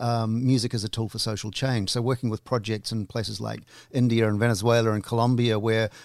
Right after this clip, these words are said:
people are actually trying to make people's lives better and using music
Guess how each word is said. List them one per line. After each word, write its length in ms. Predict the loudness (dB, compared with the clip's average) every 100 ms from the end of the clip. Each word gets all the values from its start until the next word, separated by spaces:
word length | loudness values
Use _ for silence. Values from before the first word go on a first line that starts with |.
| _
people 200 | -2 2
are 80 | 2
actually 280 | 2 -2 -2
trying 400 | 0 2 2 0
to 120 | 0
make 420 | 2 0 -2 -8
people's 420 | -10 -8 -8 -4
lives 400 | 0 2 2 0
better 320 | -4 -4 -4 -4
and 100 | -2
using 240 | -2 0
music 500 | 2 2 2 -2 -4